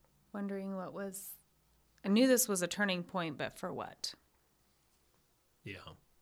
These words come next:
Speaker 1: Quitting or going all in?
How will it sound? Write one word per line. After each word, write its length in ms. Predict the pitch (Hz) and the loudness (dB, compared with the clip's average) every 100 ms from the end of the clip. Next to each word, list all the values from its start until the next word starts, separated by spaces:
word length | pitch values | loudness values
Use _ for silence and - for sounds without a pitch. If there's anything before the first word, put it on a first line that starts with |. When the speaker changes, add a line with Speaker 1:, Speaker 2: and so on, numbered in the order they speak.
| _ _ _ _ _ _ _ _ _ _ _ _ _ _ _ _ _ _ _ - | _ _ _ _ _ _ _ _ _ _ _ _ _ _ _ _ _ _ _ -16
Speaker 1:
Quitting 580 | - 214 208 202 202 202 - _ _ _ _ _ _ _ _ _ _ _ _ _ _ - | -6 -4 -2 -4 -4 -8 -14 _ _ _ _ _ _ _ _ _ _ _ _ _ _ -14
or 400 | 208 185 190 180 - _ _ _ _ _ _ _ _ _ _ _ _ _ _ _ - | -10 -8 -10 -12 -20 _ _ _ _ _ _ _ _ _ _ _ _ _ _ _ -16
going 260 | 196 175 185 | -12 -10 -10
all 180 | 190 - | -10 -10
in? 240 | - | -12